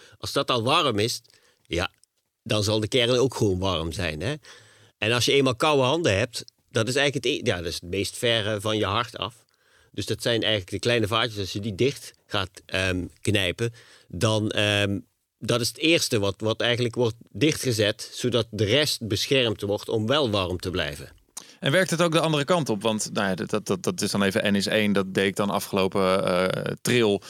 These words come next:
Speaker 2: die ik, eh, liep in België. Dat ik het op een gegeven moment, ik had me veel te warm aangekleed. En ik had het zo warm. Ik denk, nou, ik, die, die, die muts, die moet meteen af. Maar dat was meer een soort natuurlijke reflex.
Speaker 1: Ja.
Speaker 2: Maar dat, is, zit daar
Speaker 1: Ja.
Speaker 2: ook iets wetenschappelijks achter?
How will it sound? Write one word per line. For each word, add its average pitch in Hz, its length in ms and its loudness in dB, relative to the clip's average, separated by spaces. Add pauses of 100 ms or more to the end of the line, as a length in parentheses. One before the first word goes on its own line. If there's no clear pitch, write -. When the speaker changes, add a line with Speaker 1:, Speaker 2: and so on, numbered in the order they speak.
(240)
Speaker 2:
die 113 160 2
ik, 113 180 0
eh, 104 180 4
liep 120 220 2
in 107 120 0
België. 113 640 2
Dat 110 160 -2
ik 107 80 -2
het 107 100 -2
op 110 80 -2
een - 60 -8
gegeven 110 220 2
moment, 101 160 -2
ik 92 60 -2
had 95 100 -4
me 101 100 -2
veel 104 100 4
te 98 80 0
warm 95 240 2
aangekleed. 92 560 -2 (460)
En 107 140 -2
ik 95 60 0
had 98 100 0
het 98 100 -2
zo 113 240 4
warm. 101 280 4
Ik 92 80 0
denk, 90 140 0
nou, 87 140 0
ik, 90 120 0
die, - 180 6
die, 101 180 0
die 110 120 4
muts, 147 280 4
die 143 100 4
moet 131 140 2
meteen 120 280 4
af. 90 120 2
Maar 120 80 0
dat 117 100 2
was 123 100 2
meer 156 120 4
een 151 80 4
soort - 400 0
natuurlijke 127 560 2
reflex. 113 500 2
Speaker 1:
Ja. 110 220 2
Speaker 2:
Maar 120 260 0
dat, 127 260 0
is, 131 160 -4
zit 139 140 0
daar 135 80 4
Speaker 1:
Ja. 143 60 4
Speaker 2:
ook 131 100 0
iets 113 100 -4
wetenschappelijks 151 560 -2
achter? 160 320 -2